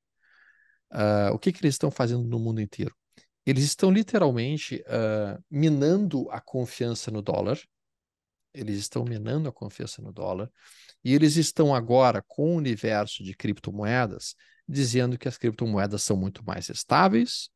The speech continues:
muito mais seguras e muito mais tranquilas do que o próprio dólar em si. Então, vários e várias instituições já têm dito que reservas de valor hoje seriam o B T C e ouro.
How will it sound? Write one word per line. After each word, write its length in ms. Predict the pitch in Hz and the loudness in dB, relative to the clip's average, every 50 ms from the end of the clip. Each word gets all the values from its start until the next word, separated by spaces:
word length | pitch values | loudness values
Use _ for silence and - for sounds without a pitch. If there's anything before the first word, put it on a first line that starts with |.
| _ _ | _ _
muito 260 | 147 101 101 - - | -12 -12 -12 -12 -14
mais 160 | 95 - - - | -14 -12 -12 -12
seguras 680 | - - - - 160 180 185 185 180 - - - - _ _ - | -14 -12 -2 0 0 0 0 -2 -4 -6 -10 -12 -14 _ _ -8
e 80 | 113 | -6
muito 260 | 107 110 113 - - | -6 -6 -8 -8 -10
mais 160 | - - - - | -12 -12 -14 -10
tranquilas 720 | - 139 131 123 - 120 113 110 113 110 107 - - - - _ _ _ | -8 -8 -8 -2 0 0 0 2 0 -4 -6 -8 -12 -14 -18 _ _ _
do 140 | - 107 104 | -8 -6 -6
que 100 | - - | -6 -6
o 40 | 127 | -8
próprio 320 | - - 107 101 - - | -2 -2 -2 -2 -2 -6
dólar 380 | 101 101 98 92 95 101 - - | -4 -2 -2 -2 0 -2 -6 -6
em 60 | 95 | -8
si. 260 | - - - - - _ _ _ _ _ _ _ _ _ _ _ _ _ _ _ _ _ _ _ _ _ - _ _ _ _ _ _ _ _ _ _ _ | -8 -8 -10 -10 -14 _ _ _ _ _ _ _ _ _ _ _ _ _ _ _ _ _ _ _ _ _ -20 _ _ _ _ _ _ _ _ _ _ _
Então, 480 | 107 98 - - 104 104 104 104 101 101 98 - _ _ _ _ _ | -14 -8 -4 -2 -2 -2 -2 -4 -6 -8 -12 -16 _ _ _ _ _
vários 720 | 104 107 87 85 92 101 110 123 131 123 107 90 85 85 | -16 -14 -6 -2 2 4 4 6 4 4 2 0 -2 -2
e 80 | 95 90 | -4 -4
várias 400 | 87 - 98 95 98 95 92 - | -2 -2 0 0 0 0 -2 -4
instituições 600 | - 107 104 - 123 117 - - - 107 113 113 | -6 -8 -6 -6 -8 -8 -4 -2 0 0 2 2
já 100 | 107 98 | 0 0
têm 180 | - - 104 95 | -2 -4 -6 -6
dito 420 | 87 - 107 107 - - 98 98 | -4 -4 -6 -6 -4 -6 -8 -8
que 120 | - - | -6 -8
reservas 680 | 92 87 95 95 87 87 98 95 101 101 98 98 98 92 | -4 0 0 0 0 2 2 2 2 2 0 -2 -2 -2
de 80 | 92 95 | -2 -2
valor 440 | 87 - 90 92 92 95 98 95 95 | -2 -2 -2 -2 -2 -2 -2 -2 -2
hoje 300 | 92 95 95 101 104 110 | -2 -2 -4 -4 -4 -6
seriam 460 | - - - 127 110 104 98 95 90 | -8 -6 -4 -4 -4 -4 -4 -6 -8
o 40 | 85 | -8
B 140 | 90 104 90 | -8 -10 -12
T 180 | - - 104 | -10 -12 -10
C 240 | 101 - - - 110 | -8 -8 -6 -6 -4
e 160 | 120 123 110 | -4 -2 -2
ouro. 280 | 98 95 104 - - | -2 -2 -4 -4 -8